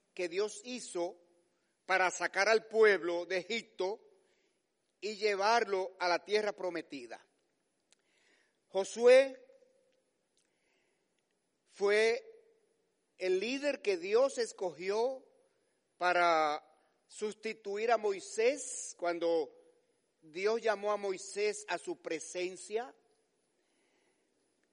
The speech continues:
Dios encargó a Josué de terminar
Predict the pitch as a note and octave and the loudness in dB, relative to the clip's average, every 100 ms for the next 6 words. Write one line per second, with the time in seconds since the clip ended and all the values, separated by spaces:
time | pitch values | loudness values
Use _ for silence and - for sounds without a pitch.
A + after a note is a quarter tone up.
0 | _ _ _ _ _ _ _ _ _ _ | _ _ _ _ _ _ _ _ _ _
1 | _ _ _ _ D3+ F#3+ G#3 G#3+ A3 G#3+ | _ _ _ _ -4 0 2 0 -2 -2
2 | G#3 F#3 F#3+ G#3 G#3 - _ E3 D#3+ F3 | -2 -2 0 0 -2 -6 _ -4 -2 -2
3 | E3 - F3+ G3 B3 D#4+ - _ _ _ | -4 -4 0 0 0 -6 -20 _ _ _
4 | _ _ _ _ _ D3+ F#3 F3+ - G#3+ | _ _ _ _ _ -2 0 0 2 4
5 | G#3 G3+ G3+ G3 F#3+ G#3+ A#3 B3+ | 4 2 -6 -4 -2 0 -2 -4